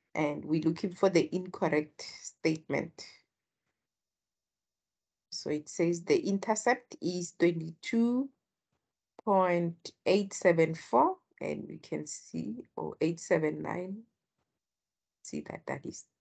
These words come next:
that. And the slope, and you go to where the slope is, and this is four decimals. So you can also adjust your decimals. So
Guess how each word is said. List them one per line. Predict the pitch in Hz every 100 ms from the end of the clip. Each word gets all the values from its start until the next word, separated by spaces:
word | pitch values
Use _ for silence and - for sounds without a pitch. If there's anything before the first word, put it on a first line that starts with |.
| _ _
that. | 208 277 349 _ _ _ _ _ _ _ -
And | 170 165
the | 156
slope, | 156 - 180 175 247 302 - - _ _ _ _ _ _
and | 80 76
you | -
go | - 147
to | 151 -
where | 151 143
the | 139 -
slope | - - 214 226
is, | - 269 - -
and | 170 165 160
this | 196 -
is | - 214 -
four | - 196
decimals. | 165 160 - 190 156 156
So | 165
you | 165 175
can | - 226 247
also | 185 190 - 214 - _ _ _ _ _ _ -
adjust | 170 175 190 190
your | 185 156
decimals. | 156 175 - 190 226 302 - _ _ _ _ _ _ _ _ _ _ _ _ _ _ _
So | -